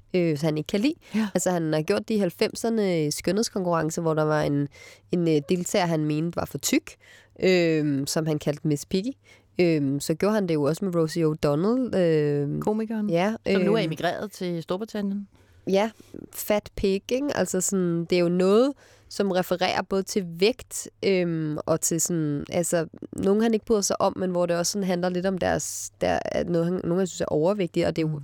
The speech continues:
Speaker 1: ligesom altid kvinder. Det er jo ikke noget, han bruger om mænd.
Speaker 2: Altså, f-, skal vi lige, fordi man bliver jo galvaniseret efterhånden. Man hører vilde ting og tænker, "Okay, det var vildt," og så er vi videre. Lad os lige prøve at oversætte det til, at, øh, nu har vi jo så godt nok en kvindelig statsminister, så tag,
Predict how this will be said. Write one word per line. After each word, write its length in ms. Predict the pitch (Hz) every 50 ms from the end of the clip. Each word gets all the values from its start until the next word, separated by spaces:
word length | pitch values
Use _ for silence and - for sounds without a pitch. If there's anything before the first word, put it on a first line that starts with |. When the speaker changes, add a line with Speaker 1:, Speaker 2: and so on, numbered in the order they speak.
| 143 -
Speaker 1:
ligesom 260 | 185 190 196 220 208 -
altid 280 | - 240 233 - 277 233
kvinder. 340 | - - - 175 170 170
Det 100 | 170 170
er 60 | 185 175
jo 60 | 175
ikke 140 | 196 - 226
noget, 160 | 220 220 220
han 140 | 214 196 175
bruger 360 | 180 165 156 151 165 - - -
om 80 | 170 160
mænd. 220 | 156 151 - - - - - - - - - - - - - - - - - - - - - -
Speaker 2:
Altså, 200 | - 196 214 214 - -
f-, 180 | - - - -
skal 200 | - - - 240
vi 60 | 233 254
lige, 260 | 277 311 330 330 - - -
fordi 160 | - 262 254
man 160 | 262 262 262 233
bliver 120 | 240 254
jo 100 | 247 247 - -
galvaniseret 1000 | 254 254 247 247 226 233 247 262 240 - - - 302 233 - 240 240 214 185 - _ _ - -
efterhånden. 600 | 196 202 - - 170 160 156 - - - 143 127 - 226
Man 340 | - 202 208 208 208 202 202
hører 240 | 196 220 247 269 269
vilde 240 | 233 254 254 269
ting 240 | 247 - 269 233 -
og 60 | 214
tænker, 220 | - - 208 202 214
"Okay, 140 | 202 - 226
det 80 | 226 226
var 60 | 220
vildt," 240 | 190 202 208 - -
og 60 | 190
så 100 | - 214
er 40 | 190
vi 100 | 190 185
videre. 320 | 156 151 143 143 147 147 - - - - - - _ -
Lad 80 | 254 269
os 60 | 262
lige 80 | 330
prøve 160 | 277 - 302 277
at 40 | -
oversætte 480 | 226 233 254 240 - 254 233 220 -
det 80 | 233 226
til, 260 | - - 240 233 226 -
at, 260 | - 196 185 - -
øh, 100 | 185 185
nu 100 | 208 233
har 100 | 240 220
vi 40 | -
jo 60 | 185
så 140 | 165 - 160
godt 200 | - - 143 143
nok 80 | 143 147
en 40 | 160
kvindelig 240 | - 185 175 175 170
statsminister, 500 | - 214 233 233 - 269 262 - - 226
så 140 | - 277
tag, 260 | 269 - - 294 269